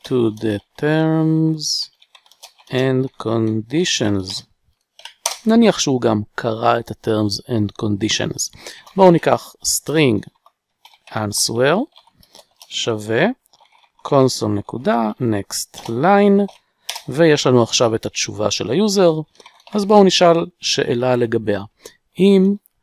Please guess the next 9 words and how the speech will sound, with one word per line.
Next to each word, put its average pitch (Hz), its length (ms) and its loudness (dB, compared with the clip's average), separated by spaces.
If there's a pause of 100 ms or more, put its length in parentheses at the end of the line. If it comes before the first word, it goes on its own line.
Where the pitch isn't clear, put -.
(340)
answer, 113 1120 0 (960)
ואנחנו 175 720 2
רוצים 208 380 2
לבצע 170 580 2
השוואה 127 1120 2 (1500)
על 170 340 2
ידי 165 720 2 (140)
סטרינגים. 127 920 0 (360)
עכשיו, 107 420 0